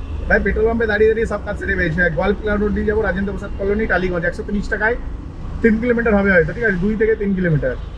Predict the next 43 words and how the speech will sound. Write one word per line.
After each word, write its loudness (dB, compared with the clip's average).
তো -4
আমাকেও 4
যেতে 2
হচ্ছে -2
প্রায় 0
এক 0
কিলোমিটারের 2
মতন -4
প্যাসেঞ্জারের -2
কাছে 2
যাওয়ার 0
জন্য। 0
তো 2
টোটাল 2
চার 0
কিলোমিটার -2
যদি 0
ধরি, 4
তিন -2
চারে 0
বারো, -2
একশো 0
কুড়ি, -4
ঠিক -2
আছে? 0
তাও -4
দশ -2
টাকা 0
বাঁচছে 0
ভাই, 2
enough। -2
তো 6
ভালো 4
ভাড়া 0
পেয়ে -2
গেছি। 2
তো -6
চলো -2
প্যাসেঞ্জারকে 0
পিক -4
আপ 0
করে 4
নিই, 0